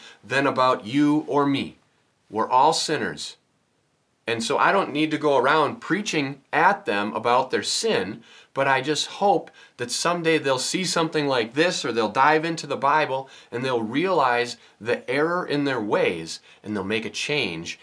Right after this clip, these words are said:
and follow Jesus. Now, how do we know that it's a sin? Well, we know that God designed marriage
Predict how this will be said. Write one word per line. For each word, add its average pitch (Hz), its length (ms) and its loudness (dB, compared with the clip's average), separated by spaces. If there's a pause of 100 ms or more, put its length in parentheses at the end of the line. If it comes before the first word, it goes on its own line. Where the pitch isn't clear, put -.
(140)
and 117 160 -6
follow 80 560 -4 (240)
Jesus. 98 640 -6 (320)
Now, 117 160 4
how 127 180 2
do 139 60 0
we 135 100 -2
know 135 280 2
that 131 160 -2
it's 127 160 -6
a 113 80 -4
sin? 175 480 -2 (260)
Well, 131 260 4
we 143 200 -4
know 156 260 6
that 117 200 0
God 139 340 2
designed 127 440 -2
marriage 110 540 -2